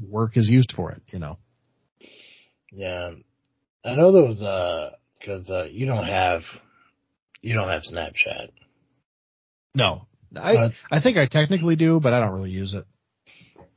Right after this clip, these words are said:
Speaker 2: Well, do you know Snapchat has an A I on it?
Speaker 1: No, I had no idea.
Speaker 2: Yeah, it's, it's, uh, well, it's weird because, and this is why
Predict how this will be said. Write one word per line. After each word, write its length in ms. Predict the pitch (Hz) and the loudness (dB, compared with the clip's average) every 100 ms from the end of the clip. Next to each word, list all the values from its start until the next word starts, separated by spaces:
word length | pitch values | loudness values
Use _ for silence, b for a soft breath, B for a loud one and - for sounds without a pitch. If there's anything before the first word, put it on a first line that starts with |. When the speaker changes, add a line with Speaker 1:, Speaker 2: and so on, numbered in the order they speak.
| - - | -20 2
Speaker 2:
Well, 140 | 156 | 6
do 60 | 151 | 8
you 60 | 156 | 8
know 120 | 131 | 6
Snapchat 480 | - 131 131 135 117 | 2 -2 0 2 2
has 140 | 120 110 | 2 0
an 100 | 92 | -2
A 180 | 98 101 | 0 2
I 260 | 101 120 | 2 0
on 100 | 139 | 2
it? 160 | 156 - - - - _ - - _ 123 | 0 -2 -10 -20 -20 _ -20 -20 _ -4
Speaker 1:
No, 100 | 107 | -2
I 140 | 98 | 0
had 100 | 104 | 0
no 120 | 104 | -2
idea. 300 | 101 95 92 - _ _ _ _ _ _ _ _ _ _ _ | -2 -6 -10 -14 _ _ _ _ _ _ _ _ _ _ _
Speaker 2:
Yeah, 260 | 95 92 90 | 2 4 4
it's, 180 | 85 - _ - | 0 -14 _ -14
it's, 220 | 87 87 - | -12 -8 0
uh, 320 | 92 92 90 | 2 4 4
well, 180 | 104 147 | 4 2
it's 100 | 127 | 2
weird 380 | 127 156 147 107 | 4 6 6 2
because, 240 | 127 156 160 143 170 | -6 -4 -2 -2 2
and 200 | 175 175 | 4 6
this 180 | 214 - | 6 4
is 60 | 165 | -4
why 260 | 143 127 | -4 -4